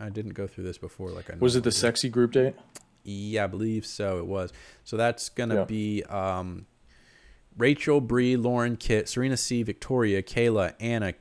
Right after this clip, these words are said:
Speaker 1: Kylie, and Katie. And Matt's got on this turtleneck.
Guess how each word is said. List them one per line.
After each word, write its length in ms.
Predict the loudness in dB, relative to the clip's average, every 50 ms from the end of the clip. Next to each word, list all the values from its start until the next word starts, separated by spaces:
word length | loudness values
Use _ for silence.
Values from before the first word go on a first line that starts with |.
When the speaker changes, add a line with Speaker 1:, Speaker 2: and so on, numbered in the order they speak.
| -16 -18 -10
Speaker 1:
Kylie, 500 | -2 2 4 4 4 4 2 2 0 -2
and 280 | -2 -4 -4 -4 -6 -8
Katie. 580 | -8 -2 0 2 2 2 0 -2 -4 -10 -10 -16 _ _ _ _ _ _ _ -20 _ _ _ _ _ _ _ _ _ _ _ _ _ _
And 340 | -12 -10 -10 -8 -10 -10 -12 -14 -12
Matt's 240 | -10 -10 -8 -8 -8
got 140 | -6 -6 -4
on 100 | -4 -4
this 160 | -6 -8 -10
turtleneck. 760 | -12 -8 -4 -4 -2 -2 -2 -2 -2 -4 -4 -6 -8 -16 -20